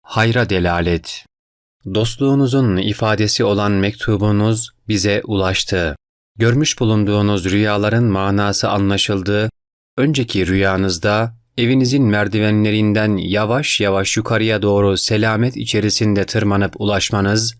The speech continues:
tebrike değer bir husustur. İnşaallah Teala kalp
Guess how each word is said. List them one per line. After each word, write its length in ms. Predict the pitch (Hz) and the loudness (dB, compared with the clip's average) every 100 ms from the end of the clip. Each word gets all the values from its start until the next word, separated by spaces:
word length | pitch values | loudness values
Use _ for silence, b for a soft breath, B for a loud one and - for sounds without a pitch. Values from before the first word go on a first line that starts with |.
| _ _ | _ _
tebrike 640 | - 120 117 127 120 101 | -4 -4 -2 -4 0 -2
değer 380 | 104 107 117 90 | 0 0 0 0
bir 120 | 92 | -2
husustur. 760 | 87 87 101 85 - 95 82 73 - _ _ - | -2 -4 -4 -4 -2 -2 -2 -4 -10 _ _ -2
İnşaallah 720 | 170 165 135 110 95 92 92 | 0 0 0 0 0 -2 -4
Teala 720 | - 101 92 92 95 95 101 117 _ | -2 -2 0 0 0 0 -4 -8 _
kalp 260 | - 147 | -4 -4